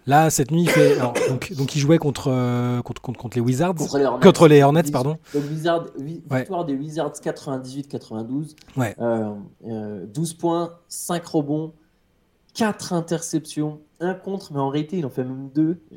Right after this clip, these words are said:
Speaker 2: Il y en a un qui lui ont pas
Speaker 1: Hmm.
Speaker 2: compté, ou alors ils l'ont peut-être mis dans les styles, mais il y a un autre contre sur P J Washington.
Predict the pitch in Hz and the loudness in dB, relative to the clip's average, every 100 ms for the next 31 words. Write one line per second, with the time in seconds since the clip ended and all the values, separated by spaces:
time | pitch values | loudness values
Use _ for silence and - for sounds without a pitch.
0 | - 123 127 139 127 117 117 147 117 151 | -12 -10 -8 -10 -12 -16 -8 -6 -6 -10
1 | - 147 135 135 123 123 127 139 143 139 | -10 -4 -2 -2 -4 -8 -10 -14 -12 -12
2 | 127 120 - - 143 120 117 113 139 165 | -10 -12 -14 -12 -12 -10 -8 -6 -2 -4
3 | 165 156 147 - - 113 127 123 123 117 | -4 -14 -14 -14 -18 -18 -20 -10 -6 -6
4 | - 110 127 | -10 -10 -10